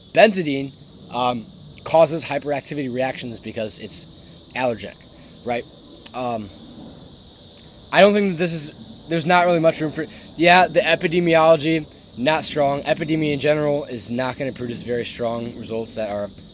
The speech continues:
correct. Um, so, you know, and this is what the mainstream health organizations are gonna go off.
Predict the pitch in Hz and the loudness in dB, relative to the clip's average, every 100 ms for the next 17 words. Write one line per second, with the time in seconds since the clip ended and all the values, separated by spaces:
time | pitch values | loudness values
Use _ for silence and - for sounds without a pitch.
0 | - 180 185 170 - - - - - - | -6 2 2 2 -8 -16 -20 -20 -20 -8
1 | 123 127 123 113 - - - - 123 120 | -4 -2 -2 -6 -14 -12 -10 -4 -2 -4
2 | - - 107 107 101 - - - - 120 | -8 -12 -8 -8 -8 -14 -20 -20 -14 -8
3 | 151 160 165 185 175 175 165 165 - 165 | -6 -4 0 2 4 4 2 0 0 -2
4 | 135 196 - 151 151 139 139 139 139 147 | 2 0 0 -4 -2 -4 -4 -4 -4 -2
5 | 147 165 - | 2 2 0